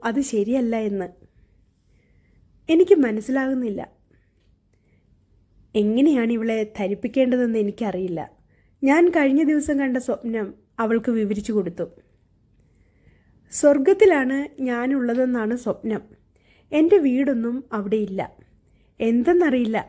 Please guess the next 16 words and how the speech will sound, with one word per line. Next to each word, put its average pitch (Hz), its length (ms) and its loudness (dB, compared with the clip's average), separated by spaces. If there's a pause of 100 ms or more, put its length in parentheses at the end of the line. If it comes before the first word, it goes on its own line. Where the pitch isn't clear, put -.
(160)
ഞാൻ 240 220 -2
കരഞ്ഞ് 233 460 -4
കരഞ്ഞ് 226 440 -2 (100)
ഹൃദയം 294 420 0
തകർന്ന 240 480 -2
അവസ്ഥയിലായിരുന്നു. 208 880 -4 (840)
എനിക്ക് 392 320 6
ഭൂമിയിലെത്തണമെന്ന 269 1120 2
വിചാരമേ 233 680 -2
ഉണ്ടായിരുന്നുള്ളൂ. 208 760 -2 (680)
അവിടെയുള്ള 240 480 2 (260)
ആളുകളൊക്കെ 240 580 -2
ദേഷ്യപ്പെട്ടു. 202 720 -2 (640)
അവർ 311 200 4
എന്നെ 294 260 4
ഇങ്ങോട്ട് 277 460 0